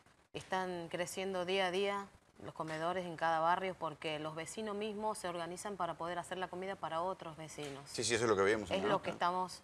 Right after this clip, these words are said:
Speaker 2: Muy
Speaker 1: mostrando
Speaker 2: conmovedor.
Speaker 1: la realidad. Usted veía la casa de la señora que s-, que va haciendo la comida para el otro
Speaker 2: Y además,
Speaker 1: vecino.
Speaker 2: a ver, hay, hay como una, una escala en los barrios pobres, ¿no? Digamos, esa señora todavía no llegó al ladrillo, ¿eh? Tiene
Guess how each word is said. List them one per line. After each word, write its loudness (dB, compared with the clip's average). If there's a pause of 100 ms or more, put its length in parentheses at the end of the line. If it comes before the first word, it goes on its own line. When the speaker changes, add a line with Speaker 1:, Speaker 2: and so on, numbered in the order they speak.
(240)
Speaker 2:
Muy 4
Speaker 1:
mostrando 6
Speaker 2:
conmovedor. 10
Speaker 1:
la 10
realidad. 6 (360)
Usted 0
veía 4
la 4
casa 2
de 0
la 0
señora 0
que -6
s-, -8 (140)
que -6
va 2 (100)
haciendo -4
la -2
comida -6
para -6
el -6
otro -2
Speaker 2:
Y 4
además, 8
Speaker 1:
vecino. 6
Speaker 2:
a 12
ver, 4
hay, 6
hay 4
como 2
una, 6 (680)
una -4
escala 6
en -2
los -2
barrios 2
pobres, 2
¿no? 0
Digamos, 2 (280)
esa -6
señora 2
todavía 2
no -2
llegó 2
al 0
ladrillo, 0
¿eh? 0
Tiene 0